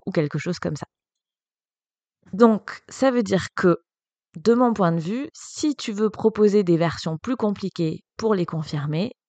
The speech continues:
il faut absolument que tu sois capable de donner des points de contrôle précis à tes élèves pour qu'ils se rendent compte par eux-mêmes si la version compliquée de la posture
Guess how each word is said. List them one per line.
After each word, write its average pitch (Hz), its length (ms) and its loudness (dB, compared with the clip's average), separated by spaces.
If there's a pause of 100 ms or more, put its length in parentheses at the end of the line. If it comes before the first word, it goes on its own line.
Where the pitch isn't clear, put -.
(120)
il 233 120 0
faut - 140 -4
absolument 226 640 2
que 233 100 -2
tu - 140 -6
sois 196 200 0
capable 185 600 0 (200)
de 196 200 2
donner 214 480 4
des 160 180 2
points 277 320 -2
de 226 120 0
contrôle 220 540 0
précis - 680 -6 (160)
à 175 100 2
tes 185 240 2
élèves 151 300 2 (460)
pour 208 100 -6
qu'ils 226 220 -4
se - 100 2
rendent 226 340 4
compte 202 300 -4 (100)
par 254 300 2 (100)
eux-mêmes 202 520 4
si - 200 -8
la 175 140 4
version 196 340 0
compliquée 226 540 0
de 185 100 0
la 160 180 2
posture 180 580 -4